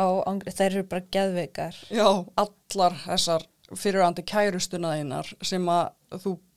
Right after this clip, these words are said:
Speaker 2: barðir og nauðgaðir og bara, nei.
Speaker 1: Hræðilegt, sko. Ég bara, hvernig er hægt að vera svona glær?
Speaker 2: Já,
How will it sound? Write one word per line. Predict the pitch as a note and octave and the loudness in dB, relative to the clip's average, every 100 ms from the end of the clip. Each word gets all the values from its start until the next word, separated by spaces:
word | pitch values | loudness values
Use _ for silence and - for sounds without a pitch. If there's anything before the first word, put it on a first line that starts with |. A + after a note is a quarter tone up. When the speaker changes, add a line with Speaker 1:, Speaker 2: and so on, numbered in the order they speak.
| - - _ | -20 -20 _
Speaker 2:
barðir | G3+ F#3 E3+ F3 - | 2 4 0 -2 0
og | F#3 F#3 F#3 | 2 4 4
nauðgaðir | F#3 F#3 F#3 E3+ E3 E3 | 2 0 0 2 2 0
og | F3 F3+ F3 E3 - F3 - | 0 2 4 4 2 -4 -6
bara, | E3+ D#3+ D#3+ - | -2 2 0 -2
nei. | E3+ C#3 C#3+ - _ - - - - - _ _ _ _ _ _ | -6 -6 -8 -14 _ -20 -18 -18 -20 -20 _ _ _ _ _ _
Speaker 1:
Hræðilegt, | - F3+ F3+ A3 A3 G3 F#3 | -16 -8 -6 -6 -6 -8 -10
sko. | - - F#3+ F3 - | -12 -12 -14 -16 -12
Ég | F3+ F3+ F3+ F3 - | -8 -6 -6 -6 -4
bara, | F#3 F3 | -2 -4
hvernig | - A3+ C#4+ | -4 -2 2
er | C4 | 2
hægt | C#4+ C#4+ | 2 0
að | A#3+ | 0
vera | A3 B3 A4 - F4+ | 2 4 2 4 4
svona | B3 A#3 A3+ G#3+ G3+ F#3 - - - G3 | 4 2 4 4 4 2 0 -8 -10 0
glær? | C#4 G#4+ G#4 - - - - - - | 2 2 0 -4 -10 -14 -16 -18 -4
Speaker 2:
Já, | G#3 G3+ | 2 4